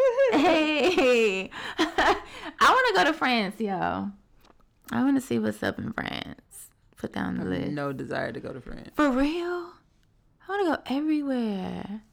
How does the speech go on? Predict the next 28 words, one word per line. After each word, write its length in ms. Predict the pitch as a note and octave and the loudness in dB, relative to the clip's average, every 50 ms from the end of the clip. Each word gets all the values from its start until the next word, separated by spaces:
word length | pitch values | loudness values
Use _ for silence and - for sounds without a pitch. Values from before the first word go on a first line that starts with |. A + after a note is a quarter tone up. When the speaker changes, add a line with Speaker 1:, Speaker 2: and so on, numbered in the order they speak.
| _ _ _ _ _ - | _ _ _ _ _ -18
Speaker 1:
I 40 | F3 | -16
don't 180 | F3 D#3 D3+ | -14 -14 -14
know. 120 | D3+ D3+ D3+ | -14 -14 -14
That's 200 | C#3+ D#3 D#3 - | -16 -16 -18 -18
just 140 | _ D#3+ - - | _ -20 -20 -18
not 120 | D3+ D3 | -16 -16
a 60 | C#3+ | -16
place. 280 | C#3+ - - D3 D3+ D#3 - _ _ _ _ _ _ _ _ _ _ _ _ _ _ _ _ _ | -18 -18 -18 -18 -18 -18 -20 _ _ _ _ _ _ _ _ _ _ _ _ _ _ _ _ _
Speaker 2:
But 100 | - C#4 | 2 2
Speaker 1:
It 40 | E4 | 4
Speaker 2:
I 40 | F#4+ | 4
Speaker 1:
don't 200 | - G3 G4 F#4+ | 4 2 2 4
Speaker 2:
think 20 | |
they 120 | F#4+ E4 E4 | 4 2 2
Speaker 1:
look 80 | D#4 - | 0 0
Speaker 2:
said 140 | C4 C4+ C4 | 0 0 2
they 80 | A#3+ | 2
treat 120 | - F3 E3+ B3+ A#3+ A#3 | 2 2 2 4 4 4
Speaker 1:
touristy. 180 | A3+ A3 A3 C#3 | 2 0 -2 -2
Speaker 2:
us. 140 | C#3 - - _ _ _ _ _ _ _ _ _ _ _ _ _ _ _ _ _ _ _ _ - - _ _ | -8 -12 -20 _ _ _ _ _ _ _ _ _ _ _ _ _ _ _ _ _ _ _ _ -20 -20 _ _
Really? 420 | B3 D4 F#4 G4 G4+ G4 G4 - _ _ _ _ _ _ _ _ _ _ - | -2 -2 -2 -2 -6 -10 -10 -12 _ _ _ _ _ _ _ _ _ _ -4
I've 120 | A4+ A4 | -2 0
heard 180 | C#4+ A#3 A3+ - | 0 -2 0 -2
good 160 | F3+ F3+ - | -4 -6 -6
things. 460 | - - - - - - - A3+ - - | -8 -10 -10 -10 -12 -12 -12 -12 -12 -8
Speaker 1:
You 140 | - G#3+ A#3 | -4 -4 -2
know, 260 | A#3 A#3 A#3 A3+ A3 | 0 0 0 0 2
like, 380 | G#3 G3+ G3 F#3+ D3+ - - | 2 2 0 0 -2 -6 -12